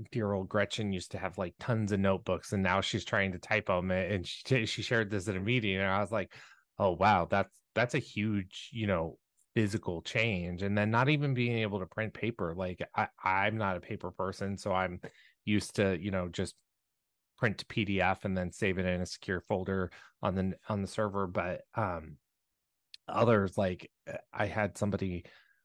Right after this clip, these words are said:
who were like, "Okay, well, you're going home." And she's like, "But I print my ma-, I print these books." And I'm like, "Well, these books aren't going to exist at your house. You can't just print, like, what you need to be able to go and, like,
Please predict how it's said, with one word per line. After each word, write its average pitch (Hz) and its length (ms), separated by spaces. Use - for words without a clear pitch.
who 110 60
were 101 60
like, 92 180
"Okay, - 200
well, 107 140
you're 101 140
going 110 240
home." 113 240
And 98 80
she's 110 180
like, 101 180
"But 113 120
I 110 100
print 117 320
my 104 160
ma-, 98 220
I 104 100
print - 380
these 92 180
books." 120 480
And 98 100
I'm 95 60
like, 95 220
"Well, 101 240
these 104 180
books 120 300
aren't 107 220
going 113 260
to 117 100
exist 92 420
at 95 140
your 87 140
house. 104 400
You 92 80
can't 104 320
just - 260
print, 110 320
like, 95 240
what 95 140
you 95 160
need 101 320
to 98 80
be 98 160
able 95 180
to 92 60
go 101 300
and, 92 100
like, 90 200